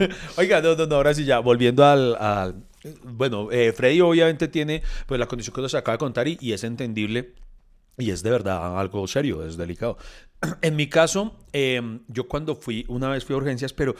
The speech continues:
lo chistoso es que sin saberlo, o, es más, yo tenía que haber ido a urgencias. Resulta, uy, esto fue hace, hace demasiados años. Yo estaba en la ciudad de Medellín.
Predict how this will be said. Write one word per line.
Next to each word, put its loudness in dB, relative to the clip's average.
lo -2
chistoso -8
es -8
que -8
sin -8
saberlo, -4
o, -10
es -8
más, -6
yo -4
tenía -6
que -10
haber -4
ido 0
a -2
urgencias. -8
Resulta, -4
uy, -12
esto -10
fue -2
hace, -8
hace -4
demasiados -2
años. -6
Yo -4
estaba -2
en -10
la -6
ciudad -6
de -6
Medellín. -6